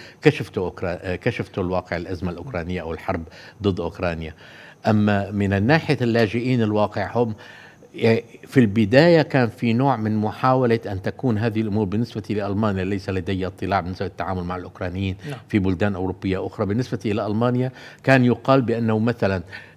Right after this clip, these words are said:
Speaker 1: اللاجئون السوريون مقيمون في، آه، أبنية معينة يخرجونهم منها ويضعون مكانهم الأوكرانيون.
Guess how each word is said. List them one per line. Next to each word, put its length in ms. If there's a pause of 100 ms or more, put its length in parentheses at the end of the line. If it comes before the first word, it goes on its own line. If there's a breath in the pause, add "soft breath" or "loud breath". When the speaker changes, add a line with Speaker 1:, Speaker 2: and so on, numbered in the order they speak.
Speaker 1:
اللاجئون 520
السوريون 580
مقيمون 460
في، 360
آه، 640
أبنية 320
معينة 600 (300 loud breath)
يخرجونهم 920
منها 300
ويضعون 640
مكانهم 520
الأوكرانيون. 560